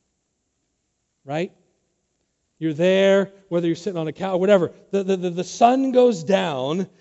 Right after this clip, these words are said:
and it seems like our mind becomes even more troubled once the physical daylight goes away. And this is a wonderful encouragement here in this text.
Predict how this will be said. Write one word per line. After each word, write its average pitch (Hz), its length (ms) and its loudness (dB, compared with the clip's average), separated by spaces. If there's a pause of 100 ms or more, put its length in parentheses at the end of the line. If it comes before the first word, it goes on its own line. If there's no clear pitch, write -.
(160)
and 190 120 -4
it 190 100 -6
seems 240 500 -4
like 196 420 0 (160)
our 185 140 -2
mind 208 680 -2
becomes 196 460 -6
even 180 320 -2
more 196 260 0
troubled 160 800 -2 (1600)
once 147 300 -14
the - 140 -20 (100)
physical 165 460 -10
daylight 131 480 -10 (1300)
goes 101 180 -20
away. 110 320 -8 (1160)
And 131 100 -14
this 151 120 -10
is 156 100 -10
a 165 60 -4
wonderful 196 440 -4
encouragement 185 680 -4 (180)
here 190 160 0
in 170 80 -4
this 160 200 -8
text. 165 440 -6